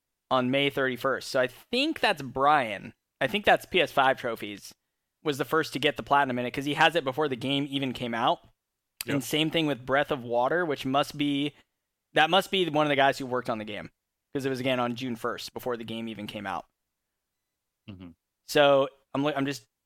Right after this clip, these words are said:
Speaker 1: checking here. June, Breath of Water. So one person who didn't work on the game has the platinum so far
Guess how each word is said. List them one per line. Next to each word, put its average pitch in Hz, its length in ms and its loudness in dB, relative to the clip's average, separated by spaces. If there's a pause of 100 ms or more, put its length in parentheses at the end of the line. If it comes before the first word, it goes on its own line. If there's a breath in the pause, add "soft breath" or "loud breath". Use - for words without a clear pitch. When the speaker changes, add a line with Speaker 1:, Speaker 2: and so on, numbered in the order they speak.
(140)
Speaker 1:
checking 139 300 -2
here. 143 280 -4 (1120)
June, 131 760 -2 (120)
Breath 143 280 2
of 135 80 -2
Water. 143 360 2
So 139 180 2
one 202 460 2
person 208 400 0
who 165 240 0
didn't 147 380 0
work 139 220 0
on 131 100 2
the 123 60 -4
game 113 280 -6
has 110 200 -4
the 107 80 -12
platinum 92 320 -6
so 101 160 -10
far - 220 -10